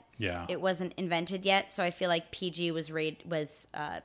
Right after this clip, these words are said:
Speaker 1: This is still,
Speaker 2: saved
Speaker 1: like,
Speaker 2: for, like, more the P G thirteen would be now.
Speaker 1: this feels so strongly in the P G category.
Speaker 2: Yes.
Speaker 1: But, yeah, back then, P G meant a
Speaker 2: But yeah,
Speaker 1: different
Speaker 2: you had
Speaker 1: thing.
Speaker 2: to, you had to distribute it over the three. So,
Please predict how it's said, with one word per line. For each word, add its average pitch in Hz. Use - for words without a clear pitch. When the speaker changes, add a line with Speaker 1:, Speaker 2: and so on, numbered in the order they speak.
Speaker 1:
This 135
is 117
still, 196
Speaker 2:
saved 95
Speaker 1:
like, 90
Speaker 2:
for, 170
like, 160
more 160
the 156
P 170
G 156
thirteen 147
would 147
be 147
now. 147
Speaker 1:
this 127
feels 107
so -
strongly 95
in 90
the 87
P 98
G 90
category. 90
Speaker 2:
Yes. 87
Speaker 1:
But, 120
yeah, 135
back 107
then, 117
P 117
G 101
meant 95
a -
Speaker 2:
But 170
yeah, 156
Speaker 1:
different -
Speaker 2:
you 170
had 165
Speaker 1:
thing. 160
Speaker 2:
to, 160
you 160
had 151
to 151
distribute 151
it 151
over 151
the 151
three. 156
So, 160